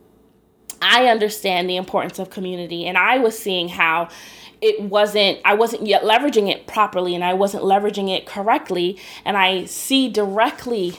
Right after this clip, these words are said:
the difference now that I have been making a deliberate effort to build community, right? And to build my network and to make sure I'm surrounding myself with like-minded people. I see the difference in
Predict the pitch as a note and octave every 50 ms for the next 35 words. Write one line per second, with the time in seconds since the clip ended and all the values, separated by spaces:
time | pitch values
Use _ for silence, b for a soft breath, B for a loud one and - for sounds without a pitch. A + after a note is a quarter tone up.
0 | - - F3+ G3 E3+ - G#3+ A3+ A3+ - - G3 E3+ D#3+ F3 - - G3 G3+ A#3
1 | A#3 F#3 E3+ E3+ F3+ G3 B B B B B B B B - G3+ G3 G3 F#3+ G3
2 | - A#3 A#3 C4 F4 D#4 A#3 A3 G3+ G3+ G3 F#3+ F#3+ F#3+ F#3+ F#3 F#3 F#3+ F#3 F3+
3 | F#3 F#3+ F3+ F3+ - - F3 F3+ F3+ - F#3 - - - G#3 F#3+ D#3+ - G3 G3
4 | G3+ F#3+ F#3+ - - A3 G3 F#3+ F#3+ F#3+ F#3+ F3 E3 E3+ E3 E3+ D3+ - E3 F3
5 | F#3 G3+ - F#3+ - G3 F3+ D#3 - F#3+ G3 G3+ G3 F#3+ F#3 F3+ F#3 F#3 F3+ -
6 | - F#3 F3 E3 - F3+ E3+ - F#3+ F#3 F#3+ F#3 - G3 F3+ F3 F3 - - F#3
7 | F3+ F3 F#3 G#3 G#3+ G3+ F#3+ F3+ F3 F3 - F3 F3 E3+ E3 - - - - -
8 | - - G3 F#3 F#3+ F#3 F#3 F#3 F#3 G3 F#3 F3+ F#3 F3+ F3 - - D4+ D#4 D4+
9 | - G#3+ G#3 G3 G3 B B B B B B B B - F#3+ G#3 A3 G#3+ - C4
10 | B3 A3 G#3+ G#3 G3+ G3+ B3 E4+ - - C4+ A3 A3 A3 G#3+ - - - G#3+ G3+
11 | G3 G3+ F#3+ G3 G3+